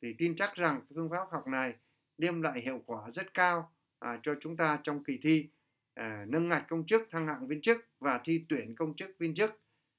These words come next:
Thì nhiều em cũng đã nhắn tin lại báo cáo kết quả là phần mềm đã đáp ứng được cái nhu cầu, à, học tập của học, học viên,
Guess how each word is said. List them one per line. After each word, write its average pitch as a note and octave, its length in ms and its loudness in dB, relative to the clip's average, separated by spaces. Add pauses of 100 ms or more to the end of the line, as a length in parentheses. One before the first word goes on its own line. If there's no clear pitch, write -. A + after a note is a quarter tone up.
(160)
Thì B2+ 80 -6
nhiều C3+ 240 2
em D#3 260 2 (100)
cũng C#3+ 160 -4
đã C#3+ 300 4 (240)
nhắn D3+ 240 -2
tin D#3+ 160 2
lại C#3 260 2
báo D3 240 -4
cáo D#3+ 200 -2
kết F3 180 -6
quả B2+ 320 -2 (440)
là A#2 460 0
phần A#2 140 -6
mềm A#2+ 340 -2
đã A#2 140 -8
đáp D3 200 0
ứng F#3 220 -6
được C#3+ 180 -2
cái D3 100 -6
nhu D#3 160 0
cầu, C#3 400 4 (440)
à, G#2 400 -10
học A2+ 180 -4
tập A#2+ 240 -2
của A2+ 160 -6
học, A#2+ 220 -12 (340)
học G#2+ 140 -6
viên, E3+ 220 4